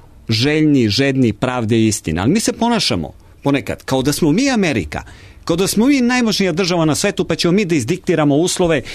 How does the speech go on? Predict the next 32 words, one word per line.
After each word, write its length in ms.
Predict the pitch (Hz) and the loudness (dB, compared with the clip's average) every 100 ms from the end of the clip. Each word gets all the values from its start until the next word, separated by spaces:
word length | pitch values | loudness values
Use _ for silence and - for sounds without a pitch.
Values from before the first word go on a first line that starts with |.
| - | -4
i 100 | 151 | -2
sve 180 | - | -2
što 180 | 233 - | -2 0
mi 140 | 190 175 | 0 0
kažemo 420 | 202 185 180 165 | -2 0 0 0
samo 280 | - 160 143 | 0 -2 0
čekaju. 360 | 151 139 175 | -2 0 0
Mi 80 | 214 | 0
kažemo, 360 | 190 175 170 175 | 0 0 2 2
„Evo, 120 | 156 | 2
vraćamo 400 | 175 180 170 147 | 0 -2 -2 0
pregovore 500 | 160 156 151 147 117 - - - | 0 2 2 2 -2 -6 -10 0
u 100 | 139 | 0
Savet 280 | 160 156 120 | 2 0 0
bezbednosti”, 520 | 113 147 165 151 160 | 0 0 0 0 0
oni 120 | 151 | 0
jedva 180 | 151 135 | 0 0
dočekaju 380 | 120 131 - 127 | -2 -2 -2 -2
i 20 | |
kažu, 260 | 131 117 | 0 0
„Da, 240 | 104 135 107 | 0 0 -2
evo 240 | - 123 117 | -2 0 0
ide.” 240 | 98 80 - - - | 0 -6 -14 -20 -10
Kako 260 | - 240 240 | -4 -2 -2
ćemo, 260 | - 175 143 | 0 0 0
pitanje, 520 | 190 180 139 95 62 | -2 -2 -2 -2 -6
kako 280 | - 180 208 | -6 -4 -2
ćemo 260 | - 190 165 | -2 0 0
da 100 | 156 | 0
obnovimo 580 | 156 151 156 110 82 69 - - - - - | 2 2 2 2 0 -6 -16 -20 -20 -20 -4
porušena 480 | 143 135 - 123 110 | 0 0 0 0 0
groblja? 440 | 107 92 76 65 | 0 0 -2 -8